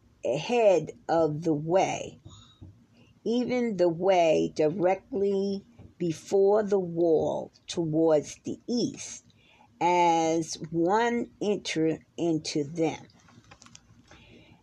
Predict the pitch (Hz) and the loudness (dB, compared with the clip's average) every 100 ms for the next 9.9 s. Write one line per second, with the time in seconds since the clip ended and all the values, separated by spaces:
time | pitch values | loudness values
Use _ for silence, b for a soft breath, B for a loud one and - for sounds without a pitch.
0 | - 156 247 285 294 311 - - 208 196 | -8 -2 2 2 2 0 -4 0 2 2
1 | 202 - 202 190 165 170 - 160 156 175 | -2 -8 -4 -2 -2 -2 -4 -4 -2 -2
2 | 180 - - - b b b b 165 170 | -4 -6 -14 -20 b b b b -2 -2
3 | 175 208 220 262 262 - - - 196 165 | 0 0 0 0 -2 -10 -8 -6 -4 -4
4 | 160 156 - - - - _ 175 175 151 | -6 -8 -10 -12 -20 -20 _ -4 -2 0
5 | 139 - - 190 170 180 - - 175 127 | -2 -6 -4 -4 -4 -6 -10 -8 -6 -6
6 | - - - - b b b - 190 - | -10 -14 -16 -20 b b b -4 -4 -4
7 | - - 190 185 165 180 160 - - 131 | -8 -6 -4 -4 -4 -6 -6 -10 -2 2
8 | 269 277 185 180 - 240 214 - 139 - | 2 0 -2 -4 -4 -6 -6 -6 -8 -8
9 | _ - 139 62 - - - - - | _ -8 -6 -6 -12 -20 -20 -20 -20